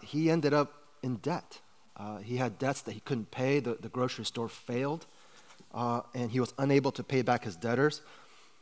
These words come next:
And in those days, if you couldn't pay back your debtors, you got sent off to debtor's prison.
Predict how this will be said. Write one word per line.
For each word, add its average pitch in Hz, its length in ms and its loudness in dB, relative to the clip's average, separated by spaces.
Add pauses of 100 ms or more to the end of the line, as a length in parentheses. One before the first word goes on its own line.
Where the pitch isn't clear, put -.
(220)
And 123 100 0
in 117 100 0
those 160 200 6
days, 110 380 -4 (140)
if - 120 -8
you 131 60 -6
couldn't 151 220 0
pay 135 120 2
back 127 200 2
your 120 80 -2
debtors, 117 520 -2 (460)
you 123 100 -8
got 110 180 -4
sent 123 200 -6
off 113 320 -4
to 113 80 -10
debtor's 113 300 -4
prison. 98 340 -8